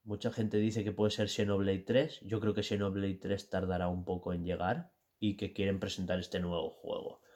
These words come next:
Y escucha, que ya llevan tres años con esto. Igual este E tres vemos un tráiler.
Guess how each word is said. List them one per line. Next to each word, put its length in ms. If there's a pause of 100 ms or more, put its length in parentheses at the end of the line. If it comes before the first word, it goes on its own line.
(380)
Y 60
escucha, 340
que 100
ya 80
llevan 520 (180)
tres 200
años 280
con 200
esto. 420 (560)
Igual 1000 (520)
este 340 (120)
E 180
tres 360
vemos 280
un 100
tráiler. 440